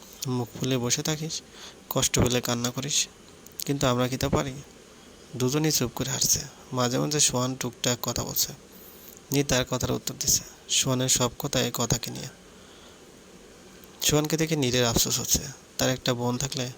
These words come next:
সেও সোহানের মতোই বাই হতো। পাগলিটা এখনো কতটা অবুঝ, তা তো ওর কথা শুনেই বুঝেছে।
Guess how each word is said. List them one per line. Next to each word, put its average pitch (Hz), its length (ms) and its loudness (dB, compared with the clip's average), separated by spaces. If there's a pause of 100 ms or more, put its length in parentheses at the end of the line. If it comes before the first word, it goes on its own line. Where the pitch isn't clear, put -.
(680)
সেও 147 280 2
সোহানের 123 400 2
মতোই 127 340 -2
বাই 127 240 -2
হতো। - 200 -8 (2500)
পাগলিটা 143 360 4
এখনো 143 280 2
কতটা 127 420 2
অবুঝ, - 340 2 (420)
তা 135 140 4
তো 135 180 2
ওর 135 100 0
কথা 127 280 0
শুনেই 127 300 2
বুঝেছে। 131 380 -2